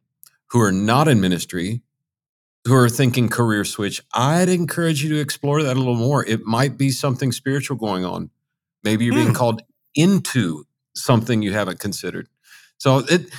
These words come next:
Speaker 1: this fickleness is one thing that I'm seeing. Uh, the other thing that I'm seeing is the Great Resignation, for the most part, affected middle management and below jobs.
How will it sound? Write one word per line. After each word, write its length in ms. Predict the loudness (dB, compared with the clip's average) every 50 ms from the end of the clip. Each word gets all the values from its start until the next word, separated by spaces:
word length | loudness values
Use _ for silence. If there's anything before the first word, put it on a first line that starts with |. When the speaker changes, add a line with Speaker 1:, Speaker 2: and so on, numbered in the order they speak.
| -20 -8 _ 4
Speaker 1:
this 180 | 4 4 4 2
fickleness 920 | -6 -10 -2 0 0 0 2 2 2 4 4 4 4 2 0 -2 -8 -10 -8 -2
is 280 | 0 0 0 0 0
one 260 | 2 4 4 4 4
thing 200 | 2 2 0 0
that 140 | 0 0 0
I'm 140 | -2 -2 -4
seeing. 460 | -6 -8 -8 -8 -8 -10 -12 -14 -16 _ _ _ _ -20 -20 _ _ -8
Uh, 240 | -4 0 0 0 0 0
the 160 | 2 4 4 4
other 200 | 4 4 4 2
thing 240 | 4 2 2 4
that 100 | 4 4
I'm 140 | 4 2 2
seeing 580 | 0 0 0 0 2 2 2 0 0 -2 -4 -8 _ _ _ _ _ _ _ -2
is 500 | 0 4 4 6 4 4 2 0 -4 -10 _ -6
the 160 | 0 0 2
Great 320 | 2 2 0 0 0 0 0
Resignation, 760 | 0 2 2 2 2 2 2 0 0 -2 -4 -4 -4 -6 -8 _ _ _ -18
for 340 | -16 -12 -4 0 2 2 4
the 100 | 4 2
most 460 | 2 4 4 4 4 4 2 0 -2
part, 320 | -4 -2 -2 -2 -2 -4 _ _ _ _ _ _ _ _ _ 0
affected 840 | 0 0 0 2 0 0 0 0 0 0 0 2 2 0 -2 -4 -8 _ _ _ _ _ _ -4
middle 300 | 0 2 2 4 4 2
management 540 | 2 2 2 2 2 0 0 -2 -4 -2 0
and 160 | 0 0 2
below 340 | 2 0 0 0 0 -2 -2
jobs. 520 | -4 -2 -4 -4 -4 -6 -8 -10 -14 -14